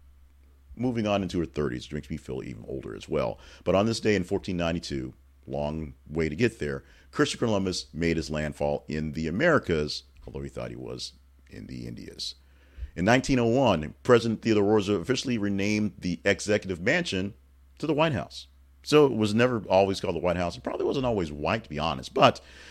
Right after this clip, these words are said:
the official name White House happened in nineteen oh one. Happy birthday to that name. And in nineteen ninety-seven, singer John Denver was killed at age fifty-two in the crash of his privately built aircraft in Montego Bay, Mont-, Monterey Bay, California.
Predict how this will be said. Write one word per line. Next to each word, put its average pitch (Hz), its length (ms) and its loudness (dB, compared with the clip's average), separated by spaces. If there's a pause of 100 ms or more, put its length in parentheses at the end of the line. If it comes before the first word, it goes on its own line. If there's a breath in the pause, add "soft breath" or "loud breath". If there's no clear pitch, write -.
(140 loud breath)
the 95 80 -2
official 113 300 -4
name 98 260 2
White 87 160 2
House 80 240 -2
happened 73 300 -4
in 67 80 -8
nineteen 71 420 -10 (100)
oh 62 120 -14 (100)
one. 76 340 -8 (220)
Happy 60 220 -12
birthday 64 280 -12
to - 140 -16
that 67 200 -8
name. 71 320 -8 (220 loud breath)
And 87 140 0
in 87 40 2
nineteen 110 460 0 (100)
ninety-seven, 87 720 0
singer 82 220 -6
John 80 260 -4
Denver 76 220 -6
was 69 160 -10
killed 85 280 0
at 71 120 -8
age 73 160 -8
fifty-two 82 560 -4 (240 loud breath)
in 107 160 -2
the 104 60 -4
crash 73 440 -4
of 71 120 -10
his 71 100 -14
privately 85 360 -2
built 78 280 -6
aircraft 69 500 -8
in 71 60 -8
Montego 69 480 -10
Bay, 65 380 -8
Mont-, 78 360 -8
Monterey 87 340 2
Bay, 62 280 -4 (240 soft breath)
California. 64 640 -12